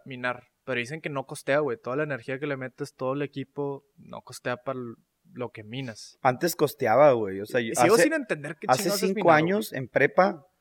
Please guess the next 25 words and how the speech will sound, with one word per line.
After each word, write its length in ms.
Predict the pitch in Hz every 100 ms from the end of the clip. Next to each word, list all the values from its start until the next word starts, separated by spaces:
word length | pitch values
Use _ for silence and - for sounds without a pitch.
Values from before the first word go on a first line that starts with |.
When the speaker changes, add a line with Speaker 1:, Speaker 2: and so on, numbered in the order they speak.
| _ _
Speaker 2:
yo 180 | - 127
tenía 180 | 143 139
un 80 | 139
amigo, 540 | 139 135 143 160 - _ _
este, 480 | 120 113 - 123 110
que 380 | - 113 107 104
su 180 | -
hermano 600 | 120 113 123 131 139 147 -
como 260 | 120 117
que 500 | - 120 110 110 104 101 -
pionero 880 | 117 110 110 110 123 123 113 104 - - - _ -
de 160 | 110
Speaker 1:
Ajá. 80 | 110
Speaker 2:
Bitcoin, 400 | 117 - 139 143 - _ _ _ _ _ _ _ _ _ _ _ - - _ _ _ _
compró 540 | 139 135 - 139 135
un 200 | 139 151
miniador. 640 | 156 156 147 123 120 131 117 _ _ _ _ -
No 120 | 117
sé 140 | 117
qué 280 | - 143 135
sea, 280 | 120 131 120
pero 140 | 110 110
compró 360 | 113 101 120
dos 220 | 120 131
miniadores 680 | 135 156 151 143 151 160 160